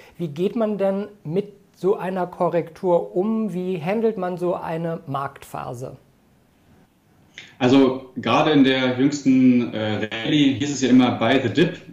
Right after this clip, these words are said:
Speaker 2: aber ob man richtig liegt, das weiß man dann immer erst im Nachhinein. Ähm, kommen wir aber mal zu ein paar wichtigen Beobachtungen und, ähm, ja, ich würde mich da nochmal auf den S und P fünfhundert beziehen, denn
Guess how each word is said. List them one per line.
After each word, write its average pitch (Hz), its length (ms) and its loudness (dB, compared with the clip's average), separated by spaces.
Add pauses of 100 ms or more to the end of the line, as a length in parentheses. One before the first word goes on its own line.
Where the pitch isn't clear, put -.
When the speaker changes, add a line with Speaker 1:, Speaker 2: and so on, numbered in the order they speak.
(100)
Speaker 2:
aber 120 400 2
ob 120 100 -2
man 110 120 4
richtig - 320 0
liegt, 131 200 2
das 113 220 0
weiß 110 180 0
man 120 200 2
dann 120 120 6
immer 117 80 0
erst 113 220 0
im 98 80 -2
Nachhinein. 107 560 2 (800)
Ähm, 120 420 4
kommen 170 200 6
wir 170 80 4
aber 156 100 4
mal 151 160 4
zu - 120 -2
ein 143 160 0
paar 139 220 0
wichtigen 139 540 4
Beobachtungen 139 840 2
und, 120 440 2
ähm, 117 500 4
ja, 107 300 2
ich 113 80 -4
würde 127 140 -2
mich 135 100 2
da - 120 0
nochmal 127 500 4
auf 110 160 -4
den 117 200 4
S 131 160 0
und 123 120 4
P 147 100 0
fünfhundert 156 460 2
beziehen, 143 560 4
denn 139 360 4